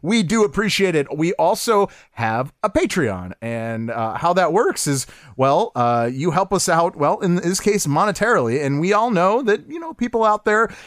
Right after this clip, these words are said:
they might not have a job right now. We totally get it. We're not asking i-, if you c-, you, we're only asking the people that can do it to help us. Uh, and, w-, Verlaine, what can they get as far as becoming a patron and supporting the show in that way?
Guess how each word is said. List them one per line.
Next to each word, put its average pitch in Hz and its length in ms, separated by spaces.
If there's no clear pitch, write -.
they 427 280
might 262 220
not 208 240
have 214 200
a 247 40
job 175 520
right 131 260
now. 117 340
We 113 220
totally 151 400
get 139 240
it. 190 320
We're 139 160
not 147 240
asking 156 520
i-, 135 140
if 135 200
you 156 220
c-, 185 140
you, 165 240
we're 160 240
only 262 280
asking 190 320
the 180 40
people 170 300
that 131 220
can 196 480
do 120 220
it 95 160
to 156 180
help 127 260
us. - 340
Uh, 104 240
and, 135 240
w-, - 180
Verlaine, 170 280
what 208 120
can 294 120
they 240 100
get 160 280
as 135 120
far 143 340
as 120 520
becoming 160 440
a 113 80
patron 127 340
and 117 140
supporting 170 460
the 104 40
show 98 200
in 87 60
that 87 160
way? 76 120